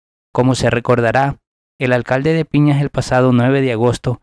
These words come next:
al cumplir los cuatro años de administración,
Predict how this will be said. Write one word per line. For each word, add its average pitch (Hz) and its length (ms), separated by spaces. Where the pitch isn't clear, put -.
al 117 140
cumplir 131 400
los 151 180
cuatro 131 380
años 135 260
de 131 100
administración, 127 880